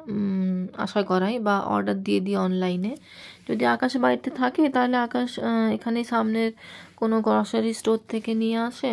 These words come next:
আর যদি আকাশের সময় না হয় তখন আমি অনলাইন অর্ডার করে দিই, উম, এক থেকে দেড় ঘন্টার মধ্যেই দিয়ে চলে যায়। আজকে একটু লেট হলো, বলছিল একটু প্রবলেম ছিল বলে, আহ, আজকে একটু লেট হয়ে গেল।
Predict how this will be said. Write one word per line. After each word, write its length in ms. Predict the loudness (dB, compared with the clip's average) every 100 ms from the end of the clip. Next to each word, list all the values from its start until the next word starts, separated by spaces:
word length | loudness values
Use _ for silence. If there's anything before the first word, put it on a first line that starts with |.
| -2
আর 120 | -2
যদি 200 | -2 0
আকাশের 380 | 0 0 -4 -4
সময় 380 | -2 0 2 2
না 160 | 2 2 0
হয় 280 | -2 -2 -4 _ -20 -20 -20 -20 -10 0
তখন 260 | 0 2 2
আমি 200 | 2 0 -4 -10 -20 -6
অনলাইন 460 | 0 2 2 2 2
অর্ডার 260 | 2 0
করে 240 | 0 2 2
দিই, 200 | 2 -2 -2 -20 -20 -4
উম, 200 | 0 0 0 0
এক 180 | 0 -2
থেকে 200 | -10 -4 0
দেড় 220 | 2 2
ঘন্টার 380 | 0 0 0 0
মধ্যেই 460 | 0 0 0 0 0
দিয়ে 220 | 0 0 -2 -6 -20
চলে 340 | -2 2 4 2
যায়। 260 | 0 -6 -8 -16 -20 -20 -20 -8
আজকে 380 | -2 -2 -2 0 2
একটু 240 | 0 -2 2
লেট 260 | 2 2 2
হলো, 200 | 0 0 0
বলছিল 380 | 0 -2 -2 -2
একটু 200 | -2 -2
প্রবলেম 380 | 0 0 0 -4
ছিল 220 | -4 -2 -2
বলে, 220 | -2 -2 0 0
আহ, 380 | 0 0 -2 -4
আজকে 240 | -6 -6 -6
একটু 180 | -6 -4
লেট 300 | 0 2 0 0
হয়ে 180 | -6 -4
গেল। 200 | -6